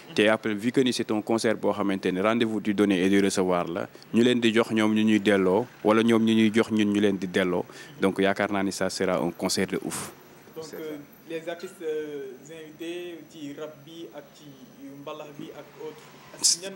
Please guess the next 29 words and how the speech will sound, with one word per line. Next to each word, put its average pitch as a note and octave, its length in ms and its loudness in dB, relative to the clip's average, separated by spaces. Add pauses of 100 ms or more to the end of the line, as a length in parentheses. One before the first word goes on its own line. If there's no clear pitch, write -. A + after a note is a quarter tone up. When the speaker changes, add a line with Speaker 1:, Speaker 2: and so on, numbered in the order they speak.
(100)
Speaker 2:
ñan F#3+ 160 -12
la F#3 60 -10
ñu F3 220 -16
mën D3 240 -16
a - 220 -16 (100)
xaar? G#2 100 0
Speaker 1:
Ouais, F#2 220 4
c'est - 220 -2
un A#2+ 100 4
concert A#2 400 2
boo G#2+ 120 4
xamante G2+ 360 -2
ni G2 180 -2
on G2 120 -4
peut G2+ 120 0
dire G2 160 0
que F#2+ 140 -2
ça F2+ 200 -4
sera G2 340 -2
une G2 100 -6
fête, - 240 -4 (480)
une G#2 140 4
fête. - 200 -2 (380)
Et A2 100 0
quand A2+ 280 0
on A#2+ 80 4
dit G#2 200 0
une F#2+ 120 -4
fête, - 200 -6